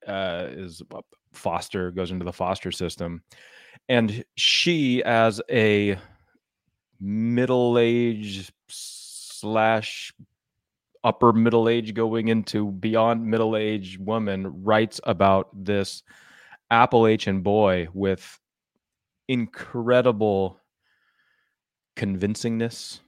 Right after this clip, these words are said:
There's a word that I'm not thinking of, but it, it is completely immersive. And I had to go read about her. I've read books of hers before, but this one, it was so,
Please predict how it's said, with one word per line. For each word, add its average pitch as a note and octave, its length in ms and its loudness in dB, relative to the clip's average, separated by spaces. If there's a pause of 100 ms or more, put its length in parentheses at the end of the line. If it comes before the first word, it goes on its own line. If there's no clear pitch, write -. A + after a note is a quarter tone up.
There's F#2 140 -6
a G2 60 -2
word E2+ 280 -4
that E2+ 120 -6
I'm E2+ 180 -8
not E2+ 220 -6
thinking F2 300 -8
of, D#2+ 320 -10
but F2 280 -2
it, F#2+ 280 -2
it G#2 120 0
is F#2 380 -4 (200)
completely B2+ 840 0
immersive. G2 760 -2
And G#2 160 -2
I G2+ 100 4
had A2+ 300 2
to A#2+ 80 2
go G2 180 0
read G2 460 0
about F2+ 460 0 (240)
her. F#2 480 4 (600)
I've B2+ 140 6
read A#2 180 10
books A2 200 6
of F#2 80 -2
hers F#2 220 0
before, F#2+ 420 0
but G2+ 220 -6
this A#2+ 220 -2
one, A2 180 0
it F#2+ 80 -2
was F#2 220 -6
so, A#2+ 720 2